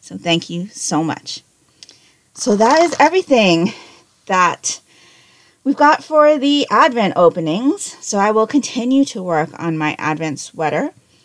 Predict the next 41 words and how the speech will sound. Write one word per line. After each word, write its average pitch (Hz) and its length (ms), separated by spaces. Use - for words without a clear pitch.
So - 160
you 185 200
will 185 360
see 247 540
updates 180 520
on 160 240
that 151 300
in 170 220
future 180 460
Deese's 165 440
Nineteen 165 320
Diaries, 262 520
as 208 160
well 190 260
as 156 440
the 165 160
end 147 240
of 160 220
this 170 280
week's. - 480
Um, 175 280
I 175 140
will 180 220
be 180 520
planning 302 480
for 262 340
my 208 640
Phase 214 380
Out 180 280
Your 175 140
T 202 240
B 175 180
R 165 440
Readathon 170 720
round 170 500
two 302 640
sometime 330 560
this 302 180
week 277 240
as 220 120
well. 277 540